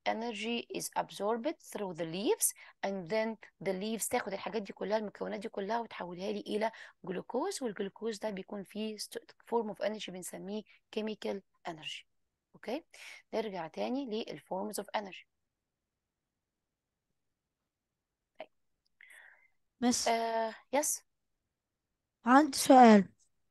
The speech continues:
Speaker 1: اتفضل.
Speaker 2: هو، هو زي chemical energy in the fuel تعمل energy transfer by force to kinetic energy.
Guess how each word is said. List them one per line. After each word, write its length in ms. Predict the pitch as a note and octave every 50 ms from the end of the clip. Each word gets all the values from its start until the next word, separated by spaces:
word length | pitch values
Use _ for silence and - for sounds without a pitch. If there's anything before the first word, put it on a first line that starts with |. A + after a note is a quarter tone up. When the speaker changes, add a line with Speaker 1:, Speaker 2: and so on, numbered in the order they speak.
| _ _ _ _ _ -
Speaker 1:
اتفضل. 200 | A3 - - - - _ _ _ _ _ _ _ _ _ _ - -
Speaker 2:
هو، 100 | A#3 A#3
هو 400 | A#3+ A#3 A#3+ C#4 C4 A#3+ B3 B3+
زي 220 | A#3+ C4+ C#4 D4+
chemical 400 | - F4 D#4 D4+ D#4+ - D#4+ D4+
energy 420 | C#4 C4+ C#4 C#4+ D4 C4+ C#4+ D4+ C#4+
in 80 | B3+
the 100 | A3+ B3
fuel 560 | A#3 - - B3 C4 C#4+ D#4 D#4+ D#4+ D#4 D4 - - _ _ -
تعمل 220 | B3+ B3 C4 B3+
energy 440 | B3+ C4 C4+ B3+ B3 B3+ C4+ C4+ B3+ - -
transfer 540 | B3+ A3+ A3+ A3+ - - - - B3 C4 A#3+
by 180 | B3 A3+ A3+
force 380 | A3+ - - C4 D4 C#4+ - -
to 140 | - - A3
kinetic 1040 | - A3+ A3 A3 A#3 A3+ - - - - - - _ - - A#3 - - - -
energy. 500 | A#3+ A3+ A3 G#3+ G3+ F#3 - - - -